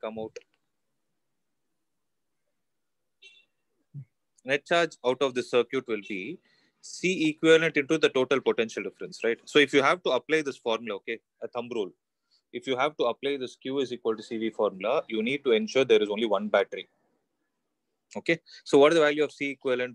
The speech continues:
Four point, uh, five point four into ten power minus six into V is ten. So it will be five point four into ten power minus five coulomb.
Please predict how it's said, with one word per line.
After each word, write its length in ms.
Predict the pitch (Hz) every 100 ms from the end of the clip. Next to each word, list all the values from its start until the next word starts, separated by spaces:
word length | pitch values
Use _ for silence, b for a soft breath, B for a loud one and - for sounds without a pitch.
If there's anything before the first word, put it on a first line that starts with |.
| -
Four 140 | 131
point, 340 | - 139 131 113
uh, 60 | 117
five 240 | 123 135 147
point 180 | 135 -
four 160 | 131 123
into 120 | 113 113 113
ten 120 | 113 123
power 140 | 113 107
minus 240 | 104 104 -
six 160 | 165 - 117
into 200 | 113 101 139 165
V 300 | 117 127 147
is 200 | 160 - - -
ten. 220 | 107 104 _ _ B B B - -
So 60 |
it 60 | 120
will 120 | 120 143
be 0 | -
five 200 | 127 143 -
point 300 | 151 139 131 -
four 300 | 131 101 143 175 - 117
into 180 | 117 131 120
ten 120 | 120 123
power 180 | 131 117 107
minus 300 | 107 107 - -
five 320 | 98 120 160 _ _ _ -
coulomb. 260 | 95 95